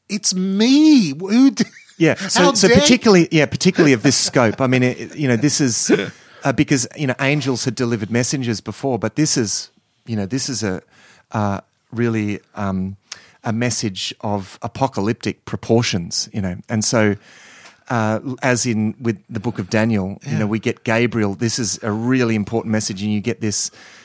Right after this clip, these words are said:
Speaker 2: kind of archangel in some senses.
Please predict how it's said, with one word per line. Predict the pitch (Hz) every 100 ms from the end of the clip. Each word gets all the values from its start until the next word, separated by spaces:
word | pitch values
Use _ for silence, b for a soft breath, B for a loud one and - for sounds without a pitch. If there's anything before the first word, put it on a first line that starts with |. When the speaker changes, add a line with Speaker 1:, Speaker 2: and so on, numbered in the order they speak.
| B B
Speaker 2:
kind | 123 104
of | 95 -
archangel | 107 110 - - 107 107 110 98
in | 98
some | - 101 95
senses. | 107 160 196 214